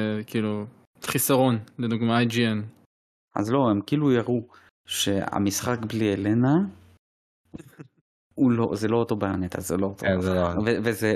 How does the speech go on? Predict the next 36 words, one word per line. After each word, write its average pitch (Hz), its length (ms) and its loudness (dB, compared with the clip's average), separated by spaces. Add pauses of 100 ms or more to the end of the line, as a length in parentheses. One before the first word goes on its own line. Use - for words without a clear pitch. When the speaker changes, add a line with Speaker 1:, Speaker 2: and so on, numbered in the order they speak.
Speaker 2:
וזה 104 160 -4
תקף - 360 -6
לכל - 240 -2
דבר, 101 220 0
בגלל 104 260 0
שהם 117 200 0
החליפו 117 300 -2
מדבבת, 107 580 0
הם 104 140 0
בס-, - 260 -4
פתחו 113 320 -2
על 117 100 2
עצמם - 260 -2
Speaker 1:
זה 104 80 0
השפיע 123 180 0
על 147 60 4
Speaker 2:
מנחוס. 131 180 0
Speaker 1:
הכל. 127 200 2 (480)
Speaker 2:
כן, 117 140 2
הם 107 180 2
עשו 113 220 0
על 131 100 0
עצמם 117 260 -2
מנחוס, 170 640 0 (320)
והכל 135 440 0
התחרבש. 104 640 -4 (600)
Speaker 3:
כן, 98 160 0 (100)
חד 120 320 -2
וחלק, 98 340 0
יהיו 120 140 4
מלא 120 80 4 (100)
Speaker 1:
המפתחים 110 260 0
עבדו 95 180 0
Speaker 3:
כאלה. - 160 -2
Speaker 1:
פחות 139 260 -2
טוב, 135 560 2